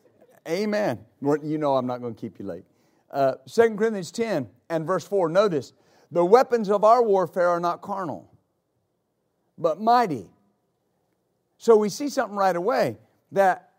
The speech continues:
that carnal weapons are not mighty. The weapons of our warfare are not carnal, but mighty through God to the pulling down of strongholds, casting down imaginations and every high thing that exalts itself against the knowledge of God, and bringing into captivity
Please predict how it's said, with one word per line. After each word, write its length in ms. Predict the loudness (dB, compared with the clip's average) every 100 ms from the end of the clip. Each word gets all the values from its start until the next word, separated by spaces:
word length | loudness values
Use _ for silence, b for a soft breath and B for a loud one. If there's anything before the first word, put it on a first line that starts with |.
| _
that 360 | -4 -4 -4 _ _ _ _ _
carnal 560 | -8 -4 -2 -4 -6 0
weapons 500 | 0 0 -4 -8 -8 -6
are 180 | -6
not 280 | -2 -4 -4
mighty. 480 | -4 -2 -4 -8 -16 _ _ _ _ _ _ _ _ _ _ _
The 100 | -4
weapons 420 | 2 2 2 -4
of 120 | -2 2
our 180 | 2
warfare 380 | 2 0 -2 -4
are 120 | -2
not 200 | -2 -4
carnal, 340 | -6 -6 -4 -2
but 220 | -2 -4
mighty 560 | -4 -4 -2 -4 -8 -12 b b b
through 280 | -2 0 2
God 320 | 4 4 4
to 60 | -2
the 60 | -8
pulling 260 | -6 -4
down 160 | -4 -4
of 80 | -6
strongholds, 500 | -8 -6 -4 -6 -6 b b b
casting 560 | 2 4 4 -2 -10 -4
down 260 | -2 -2 -2
imaginations 1000 | -2 -2 -4 -2 -2 -2 -8 -12 -12 -18 _ _ _ _
and 160 | -4 6
every 360 | 6 6 4
high 260 | 2 0 -2
thing 280 | -2 -6 0
that 120 | 0
exalts 440 | 0 0 0 0 -10
itself 360 | -6 -6 -6
against 300 | -6 -6 -6
the 80 | -10
knowledge 320 | -4 -4 -4
of 80 | -8
God, 240 | -2 -2
and 140 | -2 -6
bringing 240 | -8 -8
into 160 | -10 -8
captivity 640 | -6 -6 -8 -8 -8